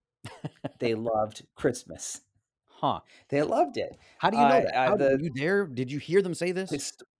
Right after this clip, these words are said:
Speaker 2: historical research. Okay, I, I'm, I'm not in a time capsule, so I didn't go back, Greg.
Speaker 1: <laughs>
Speaker 2: Uh, and we had a few Scrooges back then too, okay?
Speaker 1: Sure.
Speaker 2: But, but for the most part, for the most part, and the earliest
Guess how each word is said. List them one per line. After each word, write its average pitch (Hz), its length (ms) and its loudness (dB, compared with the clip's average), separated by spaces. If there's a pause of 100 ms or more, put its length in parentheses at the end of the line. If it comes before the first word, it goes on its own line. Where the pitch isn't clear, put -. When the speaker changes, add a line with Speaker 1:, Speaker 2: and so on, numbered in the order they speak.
(320)
Speaker 2:
historical 170 640 2
research. 151 480 -2
Okay, 107 360 -4
I, 120 200 2
I'm, 110 240 -2
I'm 113 80 -4
not 120 140 -2
in 135 100 -4
a 127 40 -4
time 147 280 -2
capsule, 143 440 -2
so 101 140 -6
I 101 60 -4
didn't 135 180 -2
go 156 160 0
back, 147 420 4
Greg. 151 360 0
Speaker 1:
<laughs> - 40 -20 (440)
Speaker 2:
Uh, 117 380 0
and 139 120 -2
we 147 140 0
had 147 160 4
a 135 60 2
few 147 220 -2
Scrooges 131 580 -6
back 113 240 -6
then 113 200 -4
too, 110 240 -2
okay? 110 460 -2 (260)
Speaker 1:
Sure. 120 160 -4
Speaker 2:
But, 110 320 0
but 117 140 -6
for 139 80 -6
the 147 140 0
most 160 280 0
part, - 320 -2
for 131 120 -12
the 127 100 -4
most 139 260 -2
part, 82 220 -6 (220)
and 127 120 -2
the 131 60 0
earliest 175 720 2